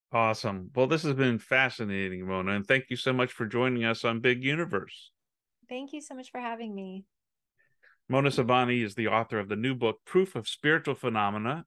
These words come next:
Speaker 1: a s-, neuroscientist's discovery of the ineffable mysteries of the universe. Is there a website or something that people can, uh, look at or re-, or reach you at?
Speaker 2: Yeah, I have a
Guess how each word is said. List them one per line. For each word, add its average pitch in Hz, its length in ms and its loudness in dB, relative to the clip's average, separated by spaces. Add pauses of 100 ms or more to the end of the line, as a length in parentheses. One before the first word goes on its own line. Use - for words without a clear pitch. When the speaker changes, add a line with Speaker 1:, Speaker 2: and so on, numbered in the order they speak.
Speaker 1:
a 120 60 -4
s-, 110 100 -8
neuroscientist's 139 1400 2
discovery 120 540 0
of 101 160 0
the 104 180 -2
ineffable 123 500 0
mysteries 117 480 -2
of 101 100 -4
the 110 60 0
universe. 104 600 -2 (200)
Is 131 120 0
there 160 120 8
a 143 60 6
website 147 440 6
or 156 60 2
something 151 340 0
that 147 120 2
people 147 260 -2
can, 143 520 -4
uh, 135 240 4
look 143 260 0
at 143 160 4
or 120 80 2
re-, 127 240 -4 (100)
or 120 180 2
reach 131 280 -6
you 139 100 0
at? 330 40 6
Speaker 2:
Yeah, 262 340 2
I 254 80 -4
have 262 140 -4
a 269 80 -8